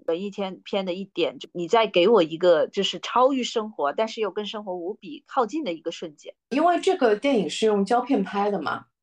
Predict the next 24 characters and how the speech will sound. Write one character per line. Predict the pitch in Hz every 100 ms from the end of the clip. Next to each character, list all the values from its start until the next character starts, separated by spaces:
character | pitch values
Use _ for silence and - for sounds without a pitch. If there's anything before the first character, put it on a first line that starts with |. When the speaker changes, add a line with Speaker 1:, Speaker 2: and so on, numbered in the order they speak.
| _ -
Speaker 2:
这 | 330
个 | 254
一 | 185
定 | 196
要 | 185
说 | 175 202 190
一 | 180
下， | 156 143
就 | 190
是 | 196 233
现 | 233 294 254
在 | 269 233
再 | 214 285 226
用 | 226 185
胶 | 185 233
片 | 240 214 175
拍 | - 160
电 | 160 151
影 | 131 127
已 |
经 | - 151
是 | - 170 160
非 | - 196
常 | - 139 135